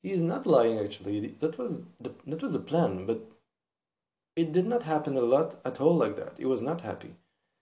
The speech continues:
But he could not just say to her, "I'm not happy here, I want to come back." He was not, he, he didn't want to, to sound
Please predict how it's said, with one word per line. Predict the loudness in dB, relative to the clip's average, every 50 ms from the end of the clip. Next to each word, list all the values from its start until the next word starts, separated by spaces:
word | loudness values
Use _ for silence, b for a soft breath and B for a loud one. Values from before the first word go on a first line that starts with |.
| _ _ _ _ _ _ _ _ _ _ _ _ _ _ _ _ _ _ _ _ _ _ -10
But | -8 -8
he | -6 -2
could | -2 0 0
not | 0 0 -2
just | -2 -2 -4 -2 -2
say | -2 -2 -2
to | -2 -2 -4 -2 0
her, | 4 6 6
"I'm | 6 6 4 2
not | 0 -2 -4
happy | -4 -8 -10 -10 -12 -16 -16
here, | -12 -10 -8 -6 -4
I | -4 -4 -6
want | -6 -10 -12
to | -14
come | -14 -10 -8 -6 -4 -4
back." | -4 -6 -8 -6
He | -4 0
was | 0 0 0 0
not, | -4 -8 -6 -6
he, | -6 -6 -8 -10 -14 -14
he | -10 -10 -8
didn't | -4 -4 -2 -2 -2 -2 -2 -4 -6 -10 -8
want | -4 0 0 0 0 -2 -6 -8
to, | -4 -2 -2 -2 -2 -4 -6 -8 -10 -16 _ _ _ _ _ _ _ _ _ _ _ _ _ _ _ _ _ _ _ _ _ _ _ _ _ _ _ _ _ _ _ _ _ _ _ _ _ _ _ _ _ -12
to | -8 -6 -4 -4 -4 -6 -6 -10 -12 -16 -20 _ _ _ _ _ -8
sound | -8 -6 -4 -2 0 0 0 0 -2 -4 -6 -8